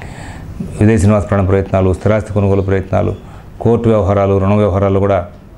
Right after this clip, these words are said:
మీరు కొంచెం శ్రద్ధ, జాగ్రత్త కనబరుస్తూ ముందుకు వెళ్తే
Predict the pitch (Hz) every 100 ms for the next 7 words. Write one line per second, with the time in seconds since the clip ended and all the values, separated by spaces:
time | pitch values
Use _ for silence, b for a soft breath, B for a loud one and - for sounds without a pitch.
0 | - 101 95 98 98 92 85 104 - -
1 | - - 107 92 101 101 101 104 107 95
2 | 98 101 90 98 98 98 98 107 104